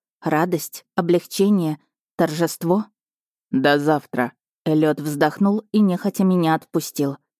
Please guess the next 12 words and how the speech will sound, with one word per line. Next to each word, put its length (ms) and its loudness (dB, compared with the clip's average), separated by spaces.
"К 160 0
девяти 480 0
утра 360 2
я 180 2
за 140 -2
тобой 300 0
заеду. 600 0
А 120 0
теперь 340 -2
прости, 580 -4
куча 300 -2
дел". 340 -2